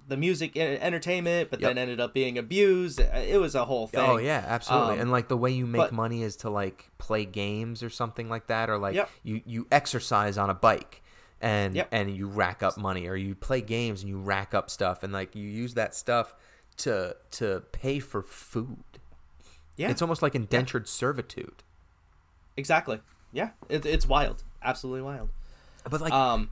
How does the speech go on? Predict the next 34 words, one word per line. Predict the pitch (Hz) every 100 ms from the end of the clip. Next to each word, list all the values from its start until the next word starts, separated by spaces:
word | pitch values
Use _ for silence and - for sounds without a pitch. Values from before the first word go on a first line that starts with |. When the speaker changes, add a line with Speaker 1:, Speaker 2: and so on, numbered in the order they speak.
| 120
Speaker 2:
that, | 143 170 180 - - - -
but | 165 - - - - - - - - -
what | 120 -
scares | - - 160 143 -
me | 135
is, | 107
is | 101
that's | - 113 110 131 - - -
not | 98 98 95 95 98 - - - 98
out | 101
of | 104 92
the | 95
realm | 90 90 90 87
of | 87
possibility. | - - 90 - 85 - 98 101 - - - -
Stuff | - - - 131 -
like | 156 -
that | 117
Speaker 1:
No. | 120
Speaker 2:
is | 110
not | 101 101 -
out | - 104
of |
the | 101
realm | 92 90
of | -
possibility. | 92 - - 143 - - - -
There's, | - 110 107
like, | 117 110 - - -
there's | 123 107
one | 123 160
episode | 143 117 - 107 98 87
that | 95
really | 101 92 95 101 104 104 98 95